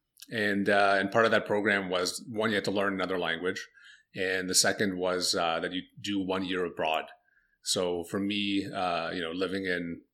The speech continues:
just outside of Ottawa my whole life, it was really attractive to go and actually study for, uh, study in another country. So right then I said, "Okay, you know what, this, this program looks good. I'm gonna,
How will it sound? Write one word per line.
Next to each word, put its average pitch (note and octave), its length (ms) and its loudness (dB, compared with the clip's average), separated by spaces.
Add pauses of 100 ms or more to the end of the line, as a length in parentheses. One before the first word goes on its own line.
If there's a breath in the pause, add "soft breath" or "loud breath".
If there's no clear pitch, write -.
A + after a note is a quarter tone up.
(120)
just - 160 -6
outside F#2 280 -2
of F2 80 0
Ottawa F#2 300 2
my F2+ 140 -2
whole F2 220 -2
life, F2 260 2
it G2 40 -6
was E2+ 200 -6
really F2+ 240 -4
attractive E2 520 -4
to F#2+ 80 -6
go E2+ 320 -4
and E2 100 -6
actually E2 240 -6
study F2 320 -2
for, E2+ 380 -6 (160)
uh, F2+ 320 -12
study F#2+ 240 -4
in F2+ 80 -6
another F2 260 -4
country. F#2 400 -6 (640 loud breath)
So F#2 460 0 (260)
right G#2 220 2
then F#2+ 180 0
I F2+ 80 -2
said, E2+ 200 0
"Okay, F#2+ 140 -4
you F#2 60 -2
know F2+ 80 -4
what, F2+ 120 -4
this, - 260 -2
this - 160 -4
program F#2 400 -4
looks E2+ 160 -6
good. F2 180 -4
I'm E2 60 -6
gonna, E2 240 -8